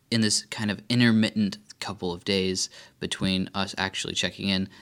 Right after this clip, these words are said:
they had gone and bought these vehicles. They had interest rates of, I wanna say seventeen percent on, this is around two thousand fourteen, on a vehicle that was from two thousand four. And absolutely ridiculous, paid almost double what the car was worth. There's no way he could get out of it.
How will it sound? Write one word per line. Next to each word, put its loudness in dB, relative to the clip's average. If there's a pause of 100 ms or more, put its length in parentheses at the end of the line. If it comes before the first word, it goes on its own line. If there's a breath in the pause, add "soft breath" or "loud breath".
(140 loud breath)
they 4
had 0
gone 2
and -4
bought -4
these -8
vehicles. 0 (100)
They 4
had 4
interest -4
rates 2 (100)
of, -2
I -4
wanna 0
say -2
seventeen -2
percent -2 (180)
on, -6
this -4
is -4
around 0
two -4
thousand -2
fourteen, -4
on -6
a -4
vehicle 0
that -6
was -4
from -6
two -2
thousand -4
four. -8 (600 loud breath)
And -12
absolutely 0
ridiculous, -2
paid -2
almost -4
double 0
what -4
the -6
car -2
was -4
worth. -2
There's 0
no 2
way 4
he -4
could -8
get 0
out -2
of -10
it. -8